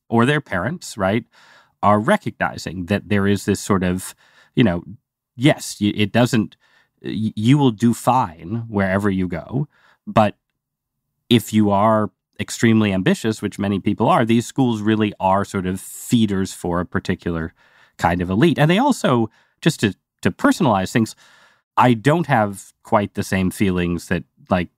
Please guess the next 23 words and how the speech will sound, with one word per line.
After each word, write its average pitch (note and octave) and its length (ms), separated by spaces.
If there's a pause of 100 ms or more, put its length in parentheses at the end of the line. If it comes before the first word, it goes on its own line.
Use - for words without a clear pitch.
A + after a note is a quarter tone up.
(140)
you F2+ 260
talked - 340
about, F2+ 240
Carlos, F2 600 (360)
towards F2+ 280
Notre F2 240
Dame, C3+ 300
towards G#2 280
Harvard G2 300
itself, C#3 360
'cause C3+ 220
I D3 160
sort A#3 220
of F3+ 100
feel G#3+ 120
like E3 160
the D3 120
institution C#3 760 (540)
corrupted G3+ 560
me - 360 (380)
a A2 120
little F#2+ 240
bit, - 460